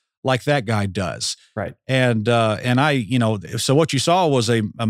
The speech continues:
Speaker 1: almost a ma-, a masculine versus a feminine tone of theology there. And, and that was very telling,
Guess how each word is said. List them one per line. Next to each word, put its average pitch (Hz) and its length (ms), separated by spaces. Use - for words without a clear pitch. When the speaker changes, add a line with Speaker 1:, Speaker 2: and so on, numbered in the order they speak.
Speaker 1:
almost 123 340
a 104 40
ma-, 113 200
a 120 80
masculine 131 640
versus 123 400
a 107 60
feminine 135 520
tone 147 420
of 110 100
theology 123 580
there. 104 340
And, 110 300
and 110 260
that 127 160
was 113 360
very 127 280
telling, 110 500